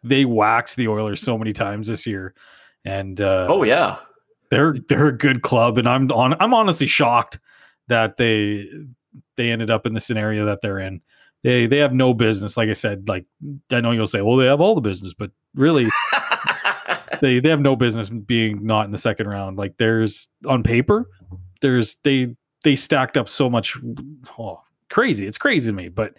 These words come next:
Speaker 1: anyways, the Leafs
Speaker 2: I
Speaker 1: are gone. The Leafs are gone. Let's move on. Let's touch on, uh, I, I, I really wanna get into, uh, you, <laughs> you, you have a comment about our,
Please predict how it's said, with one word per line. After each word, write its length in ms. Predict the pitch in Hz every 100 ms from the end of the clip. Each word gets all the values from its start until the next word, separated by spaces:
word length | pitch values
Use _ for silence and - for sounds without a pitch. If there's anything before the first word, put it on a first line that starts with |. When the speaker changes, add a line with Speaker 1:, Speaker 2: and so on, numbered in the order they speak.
| -
Speaker 1:
anyways, 540 | 170 117 90 90 - _ _ _ _ - - _ _ _ _ -
the 80 |
Leafs 280 | 156 277 240
Speaker 2:
I 40 | 247
Speaker 1:
are 40 |
gone. 480 | 208 202 147 101 80 _
The 100 | -
Leafs 280 | 185 254 254
are 80 | 220
gone. 360 | 147 101 90 101
Let's 200 | 202 247
move 240 | 247 170
on. 260 | 117 90 92
Let's 180 | 160 -
touch 320 | - 175 -
on, 380 | 143 139 131 123
uh, 320 | 117 113 113 - _ _ _ -
I, 80 | 127
I, 140 | -
I 160 | - 156
really 260 | 165 240 269
wanna 180 | 156
get 180 | 123 123
into, 540 | 127 120 123 117 113 107
uh, 320 | 101 101 110
you, 160 | 110 131 120 139 170
<laughs> 280 | - -
you, 320 | - 147 160 160
you 220 | 160 156
have 140 | 151 156
a 60 |
comment 360 | - 139 135 127
about 200 | 120 117
our, 240 | 110 107